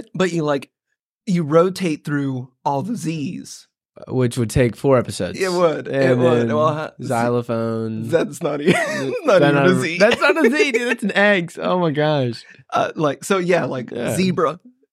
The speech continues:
Speaker 2: Zimbabwe. My favorite one was the one that you mentioned where it's like, "Hello, welcome to the Interns, where the Z stands for zzz, which is what you'll be doing
Speaker 1: Yeah.
Speaker 2: after the,
Speaker 1: Yeah, we're
Speaker 2: halfway
Speaker 1: taking
Speaker 2: through
Speaker 1: a
Speaker 2: this
Speaker 1: sleep.
Speaker 2: episode."
Speaker 1: Yeah, taking a nap, man.
Speaker 2: <laughs>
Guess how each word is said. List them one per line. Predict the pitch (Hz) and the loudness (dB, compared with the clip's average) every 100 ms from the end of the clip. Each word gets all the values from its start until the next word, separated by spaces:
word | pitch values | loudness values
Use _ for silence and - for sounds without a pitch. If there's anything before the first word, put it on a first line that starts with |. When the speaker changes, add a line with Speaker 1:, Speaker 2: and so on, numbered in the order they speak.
| _ - | _ -10
Speaker 2:
Zimbabwe. | 196 170 156 156 147 143 156 - _ | -2 0 0 0 -2 -6 -12 -20 _
My | 170 302 | 0 2
favorite | 370 220 160 | 2 2 2
one | 151 147 135 | 2 0 -2
was | 127 | -6
the | 147 135 | -6 -8
one | 131 147 139 | -2 0 0
that | - | -2
you | 147 175 | 0 0
mentioned | 151 139 170 131 123 | 0 -4 -6 -4 -4
where | 120 | -4
it's | - | -6
like, | 123 | -6
"Hello, | 131 143 165 202 | -4 0 2 2
welcome | 165 160 185 | -2 -6 -6
to | 226 | -2
the | 180 | 2
Interns, | 185 208 240 - 202 190 | 2 2 0 0 -4 -4
where | 143 | -4
the | 143 | -4
Z | 170 202 285 | -4 -4 -2
stands | 165 156 151 | 4 4 4
for | - 143 131 190 180 - | 2 -2 -2 -6 -14 -12
zzz, | 127 135 156 147 123 120 120 127 165 208 | -8 -6 -8 -8 -10 -12 -12 -12 -8 -4
which | 135 - | -2 0
is | 156 151 | -2 2
what | 170 - | 2 2
you'll | 165 | 0
be | 175 175 | -2 0
doing | 185 185 233 131 | 4 4 2 4
Speaker 1:
Yeah. | 160 202 | 6 6
Speaker 2:
after | 143 160 151 | 6 2 2
the, | - - - | 0 0 -2
Speaker 1:
Yeah, | 135 | 2
we're | 131 | 4
Speaker 2:
halfway | 170 - 180 | 4 4 4
Speaker 1:
taking | 127 | 4
Speaker 2:
through | 120 | 4
Speaker 1:
a | |
Speaker 2:
this | - | 4
Speaker 1:
sleep. | - 156 | 2 2
Speaker 2:
episode." | 110 127 120 | 2 0 -2
Speaker 1:
Yeah, | 113 104 | -2 -2
taking | 101 113 | -2 -2
a | 110 | 0
nap, | 110 110 98 | 0 0 -2
man. | 95 101 101 101 | -2 -4 -6 -8
Speaker 2:
<laughs> | - | -14